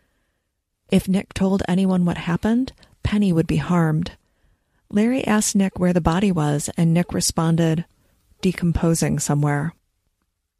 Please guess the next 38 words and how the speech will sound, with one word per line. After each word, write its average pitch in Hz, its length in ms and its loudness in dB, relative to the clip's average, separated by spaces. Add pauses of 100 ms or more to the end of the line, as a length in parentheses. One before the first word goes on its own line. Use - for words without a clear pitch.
(640)
Police 269 340 2
have 214 220 2
voicemails 196 640 0
and 180 100 2
text - 300 -2
messages 165 500 0
from 160 160 2
Nick's 160 280 0
mother, 160 400 2
Tina 165 260 0
Lowe. 165 440 0 (560)
They 214 120 2
look 247 220 0
at 277 100 -4
building 208 340 2
a 190 60 0
case 180 320 -2
against 165 320 0
her, 196 400 0
since - 340 0
she - 160 2
clearly 214 460 0
had 180 220 0
knowledge 160 340 2
of - 100 -4
the - 80 -2
crime. 175 520 0 (720)
While 202 100 2
they 208 140 2
are 202 80 2
trying 214 320 0
to 240 80 -2
decide 185 480 0
how 180 260 0
that 180 240 -2
should 165 160 2
be 165 80 0
handled, 165 580 -2